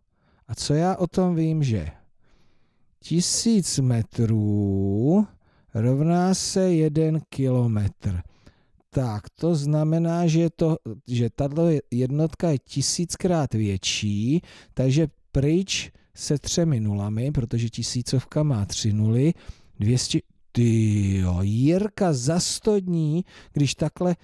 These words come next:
běhá pravidelně, uběhne dvě stě šedesát kilometrů. No jo, je to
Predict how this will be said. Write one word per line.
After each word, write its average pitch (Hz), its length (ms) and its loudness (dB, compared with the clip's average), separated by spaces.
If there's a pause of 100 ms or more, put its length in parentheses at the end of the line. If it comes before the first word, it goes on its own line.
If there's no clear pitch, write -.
(200)
běhá 151 580 2
pravidelně, 151 720 0
uběhne 139 540 2
dvě 127 340 2
stě 180 300 0
šedesát 170 680 -2
kilometrů. 120 920 -2 (840)
No 117 260 4
jo, 107 200 2
je 139 180 2
to 117 160 -2